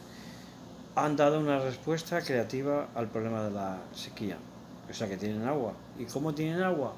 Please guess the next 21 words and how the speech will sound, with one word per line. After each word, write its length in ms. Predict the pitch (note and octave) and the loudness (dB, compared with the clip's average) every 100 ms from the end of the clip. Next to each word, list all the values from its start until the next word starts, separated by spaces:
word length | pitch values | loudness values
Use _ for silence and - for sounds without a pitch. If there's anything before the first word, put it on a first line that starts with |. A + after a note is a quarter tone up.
| - | -8
Pues 160 | A#2+ G#2+ | -6 -4
eso 180 | A#2 B2 | -2 -2
vamos 240 | A#2 A2 | -2 -2
a 40 | A2+ | -2
averiguar. 420 | A#2 A#2+ C#3+ B2+ - - - - - - | -2 2 2 0 -6 -14 -14 -14 -14 -2
Vamos 220 | A#2 B2 | 0 2
a 40 | C3 | 2
averiguar 400 | B2 B2+ C#3+ - | 4 4 2 -2
y 160 | C3+ A#2 | -2 0
vamos 240 | A2+ A2+ | 0 -2
a 20 | A#2+ | -4
hacer 160 | A2+ | -4
un 80 | A2+ | -4
documental, 540 | A#2+ A#2+ A#2+ C#3+ D3+ E3 - - - - - - - - - - - | -2 -2 0 0 -2 -4 -12 -14 -14 -14 -14 -16 -16 -16 -16 -12 -4
un 120 | C3 B2+ C#3 - C#3 | -2 -2 -6 -4 -4
documental 560 | C3 C#3+ C3+ D3 D3 D#3+ E3+ - - - - - - - - - - - - | 0 -2 0 0 2 0 -6 -12 -16 -16 -16 -16 -16 -16 -16 -16 -14 -14 -6
que, 360 | C3 A#2 A2+ G#2 | 0 0 -2 -4
que, 300 | A#2 G#2+ G#2+ G2+ | -4 -4 -4 -4
que, 80 | A2 | -2
bueno, 300 | B2 C3 C3+ | 0 0 -2
que 240 | A2+ | -4